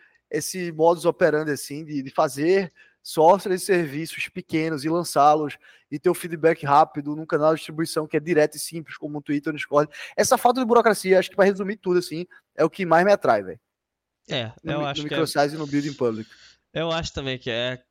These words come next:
Speaker 2: Cara, você tá completamente imerso aí nesse contexto de,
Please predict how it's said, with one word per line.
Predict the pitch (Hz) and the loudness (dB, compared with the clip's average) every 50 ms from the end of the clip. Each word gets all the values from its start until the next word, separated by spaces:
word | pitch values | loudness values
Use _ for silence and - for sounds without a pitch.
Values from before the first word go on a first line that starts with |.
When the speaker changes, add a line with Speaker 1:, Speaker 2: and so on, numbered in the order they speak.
| _ _ _ _ _ | _ _ _ _ _
Speaker 2:
Cara, | - 185 151 120 110 | -8 -6 -6 -6 -6
você | - 123 | -8 -12
tá | - - 139 139 147 151 143 | -10 -8 -8 -6 -6 -8 -8
completamente | - 127 117 131 143 160 147 147 - 165 135 | -8 -8 -6 -6 -6 -6 -6 -6 -6 -8 -6
imerso | 120 120 120 123 123 - - 120 | -6 -6 -6 -6 -6 -6 -8 -6
aí | 117 | -6
nesse | 117 113 - | -6 -8 -8
contexto | - 123 113 - 117 113 117 - - - | -8 -10 -8 -6 -6 -6 -6 -8 -10 -8
de, | 117 120 123 120 120 120 117 117 | -6 -6 -6 -4 -6 -6 -6 -8